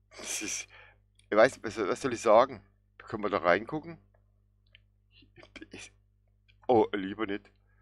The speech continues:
Nachher verpasse ich noch was. Es ist, wenn, wenn, wenn man wenigstens jetzt ein bisschen Sound hätte, ne? Da,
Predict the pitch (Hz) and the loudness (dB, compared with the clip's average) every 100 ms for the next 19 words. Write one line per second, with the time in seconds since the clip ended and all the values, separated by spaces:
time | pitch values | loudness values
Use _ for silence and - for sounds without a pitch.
0 | _ _ _ _ 101 104 98 95 95 98 | _ _ _ _ 2 2 2 -6 -2 -2
1 | 120 139 107 87 - - - - - - | -2 -2 -4 -4 -10 -14 -20 -20 -18 -18
2 | - _ - 147 147 175 202 196 180 180 | -18 _ 4 4 8 10 10 10 10 10
3 | 190 202 - - 160 170 - 117 131 139 | 10 2 2 -6 -6 -4 8 8 8 4
4 | 107 90 90 107 - - - - | 2 2 0 -2 -4 -18 -18 -12